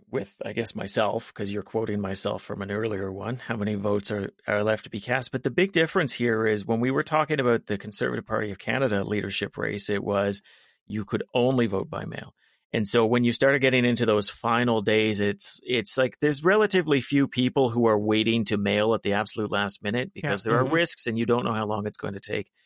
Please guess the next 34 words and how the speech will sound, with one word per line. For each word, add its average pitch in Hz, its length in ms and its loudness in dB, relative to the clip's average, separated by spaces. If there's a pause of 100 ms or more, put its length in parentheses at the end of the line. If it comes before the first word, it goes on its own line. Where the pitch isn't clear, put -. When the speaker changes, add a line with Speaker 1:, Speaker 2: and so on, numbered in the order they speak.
(360)
Speaker 1:
The 120 80 2
big 151 220 2
difference 170 360 0
here 135 320 2
is 104 140 0
there 110 220 -4
is 135 220 0
an 139 100 0
in-person 120 500 -2
option. 110 380 -8 (560)
There 117 140 0
is 143 220 2
an 139 80 0
in-person 127 400 0
option. 123 220 0
So 113 380 4
there 123 260 2
is 139 200 2
going 151 220 2
to 156 60 2
be 143 160 4
the 123 100 0
type 131 240 -4
of 107 80 0
voter 117 280 4
who's 110 140 -4
like, 117 180 0
"Oh, 190 60 4
I'm 175 160 4
just 139 140 0
gonna 110 100 -2
go 95 120 -2
in 92 80 -12
person," - 300 -20